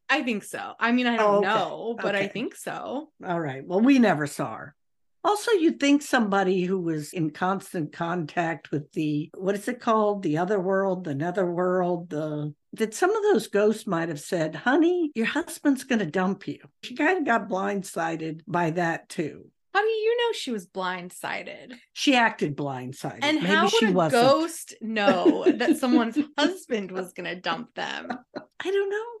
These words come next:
Speaker 2: They followed
Speaker 1: I
Speaker 2: him
Speaker 1: think
Speaker 2: around.
Speaker 1: you're getting, I don't know what this skill is called,
Speaker 2: <laughs>
Speaker 1: future telling, confused with communicating with the dead.
Speaker 2: Okay.
Speaker 1: I think
Speaker 2: Okay.
Speaker 1: they're different. I don't know, but they seem different to me.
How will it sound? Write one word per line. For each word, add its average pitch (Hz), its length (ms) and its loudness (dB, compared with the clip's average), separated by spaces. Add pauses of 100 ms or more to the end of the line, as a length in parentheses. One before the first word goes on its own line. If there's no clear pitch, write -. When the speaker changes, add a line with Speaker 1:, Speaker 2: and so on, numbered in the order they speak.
Speaker 2:
They 240 160 0
followed 240 400 0
Speaker 1:
I 254 80 4
Speaker 2:
him 262 100 4
Speaker 1:
think 220 180 6
Speaker 2:
around. 220 200 4
Speaker 1:
you're 349 220 4
getting, 294 520 0
I 247 140 4
don't 285 180 -2
know 262 100 0
what 262 200 0
this 254 200 -4
skill 208 320 -4
is 240 200 -2
called, 269 520 0 (100)
Speaker 2:
<laughs> - 720 -12
Speaker 1:
future 269 920 2 (100)
telling, 285 720 -2 (400)
confused 240 1000 -2
with 208 400 -2 (340)
communicating 220 840 0
with 202 200 -8
the 185 80 -10
dead. 156 600 -10 (280)
Speaker 2:
Okay. 226 360 -2 (300)
Speaker 1:
I 196 320 2
think 269 180 2
Speaker 2:
Okay. 294 100 -6
Speaker 1:
they're 269 120 0
different. 214 400 -2
I 202 140 2
don't 233 180 -2
know, 247 680 0
but 226 180 -2
they 214 120 -2
seem 214 280 -6
different 190 440 -8
to 196 120 -10
me. 214 460 -6